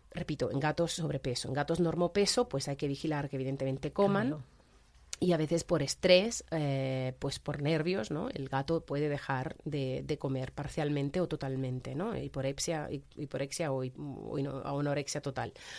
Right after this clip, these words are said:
Speaker 1: Entonces eso hay que vigilarlo <clears throat> y consultar inmediatamente con un veterinario si, si eso pasara. Entonces tenemos que, mm, evidentemente, tener cuidado, utilizar comida especialmente palatable sin dejar de dar el pienso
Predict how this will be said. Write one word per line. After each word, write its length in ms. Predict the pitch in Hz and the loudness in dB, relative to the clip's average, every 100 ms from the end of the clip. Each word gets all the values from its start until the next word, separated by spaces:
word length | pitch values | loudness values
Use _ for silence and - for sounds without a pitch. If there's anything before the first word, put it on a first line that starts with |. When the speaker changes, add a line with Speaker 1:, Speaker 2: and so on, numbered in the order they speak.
| - - | -14 -8
Speaker 1:
Entonces 280 | 156 160 | -2 2
eso 100 | 175 | 4
hay 80 | 165 | 4
que 160 | 160 147 | 4 0
vigilarlo 640 | 131 - 143 156 170 233 - | 0 0 2 2 2 -2 0
<clears throat> 40 | |
y 280 | - 165 165 | 2 4 2
consultar 420 | 151 147 139 139 | 0 0 -2 0
inmediatamente 480 | 143 139 135 135 135 | 0 0 -2 -2 -2
con 140 | 143 | -2
un 80 | 135 | -2
veterinario 520 | 131 135 131 131 135 | -2 -2 -2 -2 -2
si, 320 | 147 143 131 117 | -2 -2 -2 -4
si 140 | - | -4
eso 180 | 139 143 | -2 -2
pasara. 360 | 139 - - - - - - - - - - | -4 -6 -8 -10 -12 -14 -14 -16 -18 -18 4
Entonces 500 | 208 175 170 156 190 | 8 8 8 4 2
tenemos 480 | - 165 156 165 165 | 2 2 4 4 2
que, 400 | - 170 196 - | 2 4 4 2
mm, 600 | - 147 135 135 - - | -2 -2 -2 -4 -8 -6
evidentemente, 500 | 160 147 139 143 151 | -4 -2 -2 -2 -2
tener 320 | 165 147 143 - | 0 0 -2 -4
cuidado, 400 | 151 165 175 226 | 0 2 2 2
utilizar 480 | 196 147 - 151 | 0 -2 -2 -4
comida 640 | - 151 151 147 143 135 135 | -2 0 2 2 2 0 -2
especialmente 720 | - 151 156 139 143 139 139 | -4 -4 -2 0 -2 -2 -4
palatable 600 | 135 135 175 175 185 - | -4 -2 2 2 2 -2
sin 320 | - - 180 | -2 4 4
dejar 420 | 165 147 - 151 143 | 4 0 -2 -2 -2
de 140 | 139 | -2
dar 240 | 135 135 | -2 -2
el 100 | 131 | -4
pienso 600 | 127 147 165 196 - 294 | -4 0 2 2 0 -4